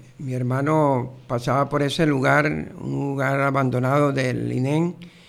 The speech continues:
entre el Tu-, en el, el Tucán, y resulta que un enjambre de abejas los at-, los atacó y, y murió en una forma tan cruel,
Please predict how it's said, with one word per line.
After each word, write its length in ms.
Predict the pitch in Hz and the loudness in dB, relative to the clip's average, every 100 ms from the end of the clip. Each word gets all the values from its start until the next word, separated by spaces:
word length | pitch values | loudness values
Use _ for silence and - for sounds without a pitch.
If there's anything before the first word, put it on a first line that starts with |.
| - _ | -20 _
entre 420 | - 139 127 127 135 | -6 -4 -4 -2 -2
el 140 | 127 | -2
Tu-, 200 | 127 120 | -4 -6
en 160 | - 120 | -4 -2
el, 200 | 120 123 | -2 -4
el 180 | 135 123 | -4 -4
Tucán, 520 | 123 120 135 156 160 - - _ _ _ _ _ - | -4 -2 2 2 0 -6 -20 _ _ _ _ _ -4
y 120 | 147 | -2
resulta 540 | 143 127 139 123 143 | 0 -2 -4 0 0
que 540 | 127 131 127 120 117 - - - _ _ _ | 0 0 2 0 -4 -10 -18 -20 _ _ _
un 180 | 226 151 | -2 0
enjambre 640 | 143 135 147 151 151 147 | 2 2 2 4 4 2
de 160 | 135 127 | 2 2
abejas 340 | 123 127 143 | 2 2 2
los 160 | 143 131 | 0 0
at-, 300 | 127 123 - | -2 -6 -6
los 140 | 127 | -4
atacó 500 | 117 139 131 160 156 190 - - _ _ _ _ _ - | -4 -8 -6 -4 -4 -4 -14 -20 _ _ _ _ _ -10
y, 640 | 147 151 151 147 139 131 131 | -2 0 2 0 -2 -4 -4
y 140 | 139 | -4
murió 280 | 147 139 147 | -2 -2 -2
en 80 | 147 | 0
una 220 | 160 147 | 0 0
forma 320 | 135 147 147 | 0 0 0
tan 200 | 147 120 | 0 -2
cruel, 500 | 131 143 147 127 127 | 0 0 0 -2 -4